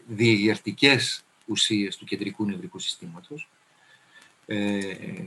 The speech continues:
τα αμφεταμινούχα, η κοκαίνη, είναι οι διεγερτικές ουσίες. Έχουμε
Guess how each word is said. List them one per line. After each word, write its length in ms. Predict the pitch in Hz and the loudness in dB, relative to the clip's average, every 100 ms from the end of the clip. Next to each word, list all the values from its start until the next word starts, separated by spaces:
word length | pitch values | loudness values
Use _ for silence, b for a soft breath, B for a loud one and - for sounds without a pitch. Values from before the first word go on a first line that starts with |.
| - - - - - - | -10 -10 -12 -12 -14 0
τα 100 | 131 | 2
αμφεταμινούχα, 1040 | 117 110 107 104 90 87 98 98 101 101 | 4 2 0 0 0 -2 -2 -4 -4 -4
η 60 | 95 | -4
κοκαίνη, 800 | 92 98 95 95 92 101 101 101 | -6 -4 -6 -6 -8 -6 -8 -8
είναι 160 | 107 104 | -4 -2
οι 80 | 104 | 0
διεγερτικές 540 | 101 95 92 - 95 | 0 -4 -10 -8 -8
ουσίες. 420 | 92 - 113 117 - _ | -6 -2 0 0 -4 _
Έχουμε 560 | 143 143 185 180 170 | 4 4 0 2 0